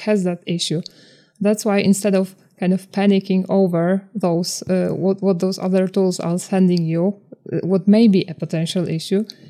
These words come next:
you should dive deep into a Goo-, G S C and see what actually Google is telling you, because it's telling you very, very loudly and, uh, very precisely what's wrong,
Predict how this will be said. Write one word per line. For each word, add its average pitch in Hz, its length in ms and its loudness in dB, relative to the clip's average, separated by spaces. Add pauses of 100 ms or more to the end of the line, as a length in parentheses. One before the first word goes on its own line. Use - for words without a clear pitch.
(140)
you 208 80 2
should 208 320 -2 (420)
dive 202 300 2
deep 196 220 2
into 196 260 4
a 190 60 2
Goo-, 196 320 -2
G 190 180 4
S 196 120 2
C 208 300 2
and 196 240 2
see 208 380 0
what 196 240 0 (100)
actually 196 680 0
Google 196 340 2
is 165 240 -4
telling 175 400 -2
you, 147 220 -6
because 180 480 -8
it's 180 180 -10
telling 185 300 0
you 180 160 -2
very, 180 360 -2 (600)
very 196 220 4
loudly 208 500 4
and, 190 420 2
uh, 185 220 2
very 190 220 2
precisely 185 580 -2
what's 180 240 -2
wrong, 196 280 2